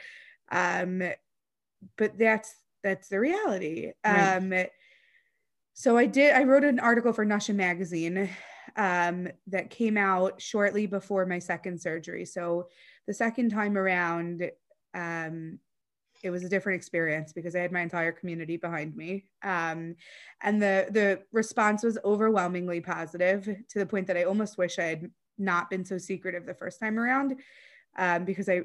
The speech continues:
Speaker 1: I probably could have used the help more the <laughs> first time around.
Speaker 2: Right.
Speaker 1: But,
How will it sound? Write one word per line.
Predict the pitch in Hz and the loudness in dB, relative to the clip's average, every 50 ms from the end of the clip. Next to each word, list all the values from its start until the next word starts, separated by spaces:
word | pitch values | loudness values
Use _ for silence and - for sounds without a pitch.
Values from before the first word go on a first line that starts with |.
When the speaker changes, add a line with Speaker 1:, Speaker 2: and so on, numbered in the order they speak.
| - | -2
Speaker 1:
I | 196 196 | -2 -2
probably | 190 - 196 185 180 180 | -2 0 -2 0 0 0
could | 180 214 | -2 -2
have | 202 175 170 | -4 -4 -2
used | 180 180 - | -6 -6 -4
the | - 185 | -4 -2
help | 175 180 175 - 190 | 0 0 -2 0 0
more | 190 190 190 | 0 0 2
the | 196 208 | 0 -2
<laughs> | - - - - | -4 -4 6 6
first | 277 269 269 - - - - | 6 6 6 0 -8 0 4
time | 277 269 294 302 302 | 4 6 6 4 4
around. | 320 330 330 320 339 370 381 392 370 339 - - - | 6 6 6 8 6 4 4 2 -2 -4 -6 -6 -2
Speaker 2:
Right. | 214 196 180 170 - - - | 0 2 2 2 0 -2 -8
Speaker 1:
But, | 220 | -12